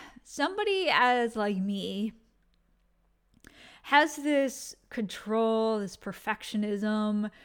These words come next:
everything has to be perfect, I have to be perfect and control things, having the acceptance that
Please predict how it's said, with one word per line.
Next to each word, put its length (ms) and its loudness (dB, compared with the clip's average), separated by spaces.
everything 560 0
has 340 -2
to 80 -8
be 120 -4
perfect, 640 -4
I 180 -2
have 340 0
to 80 -6
be 160 -6
perfect 760 -2
and 260 -12
control 720 0
things, 680 -2
having 640 0
the 180 -2
acceptance 1000 -4
that 400 -2